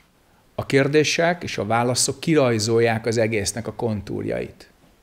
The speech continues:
Tehát pontosan azt csinálja, amit egyébként egy dharma beszédet nagyon sokat tartó mester csinál, a kérdésekre válaszol. Tehát úgy önálló mondani valója nincs.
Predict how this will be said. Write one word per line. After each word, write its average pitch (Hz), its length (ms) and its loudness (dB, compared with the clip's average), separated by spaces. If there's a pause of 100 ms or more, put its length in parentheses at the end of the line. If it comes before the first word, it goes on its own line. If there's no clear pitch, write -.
(680)
Tehát 123 500 2 (840)
pontosan 190 460 4
azt 120 180 0
csinálja, 120 720 2
amit 143 300 0
egyébként 131 960 0
egy 120 280 0
dharma 156 340 4
beszédet 120 580 0
nagyon 139 400 6
sokat 98 420 -4
tartó 104 420 -2
mester 101 480 -4
csinál, 143 460 -4
a - 60 -20
kérdésekre 123 600 -4
válaszol. 101 560 -4
Tehát - 220 -8
úgy 117 180 -8
önálló 143 380 0
mondani 123 360 0
valója 120 360 0
nincs. 101 400 -6